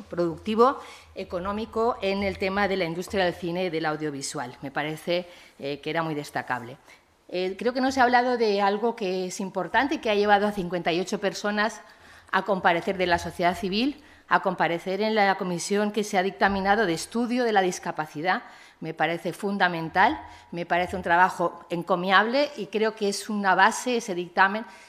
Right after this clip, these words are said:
que va a servir para seguir normalizando el acceso, la accesibilidad universal a las personas de esta comunidad y que va a servir a estas Cortes para trabajar mucho en ese sentido en la próxima legislatura. Otra ley que me parece fundamental es la ley de antidespoblament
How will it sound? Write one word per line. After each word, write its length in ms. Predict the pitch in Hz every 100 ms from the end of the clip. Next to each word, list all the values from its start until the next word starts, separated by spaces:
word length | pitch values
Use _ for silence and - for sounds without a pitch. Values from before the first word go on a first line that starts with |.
| -
que 100 | 190
va 100 | 185
a 40 | 196
servir 420 | 196 175 202 208
para 480 | 214 214 208 175 - - -
seguir 340 | - 185 240
normalizando 880 | 214 185 185 170 165 190 190 143 151 -
el 140 | 175
acceso, 580 | 170 - 185 180 - 185
la 100 | 175
accesibilidad 540 | 165 170 - 160 175
universal 540 | 190 180 175 - 190 196
a 60 |
las 180 | 180 160
personas 360 | 156 175 180 175
de 40 |
esta 220 | - 180
comunidad 540 | 175 160 160 156 185 240 - - -
y 100 | 202
que 80 | 175
va 100 | 185
a 40 |
servir 320 | 196 202 196 208
a 40 |
estas 420 | 202 196 185 185
Cortes 320 | 220 214 233
para 200 | - 147
trabajar 400 | 151 151 165 185
mucho 400 | 170 202 214 -
en 80 | 156
ese 160 | 160 180
sentido 360 | - 160 170
en 60 | 175
la 120 | 156
próxima 340 | 165 160 170 165
legislatura. 640 | 160 147 147 123 135 - _ - - - - _ -
Otra 280 | 214 233
ley 160 | 226 220
que 100 | 220
me 100 | 202
parece 320 | 190 196 196
fundamental 600 | 190 190 185 180 180 185
es 120 | 196
la 160 | 180 175
ley 140 | 175
de 80 | 180
antidespoblament 960 | 170 170 151 165 - 165 156 165 247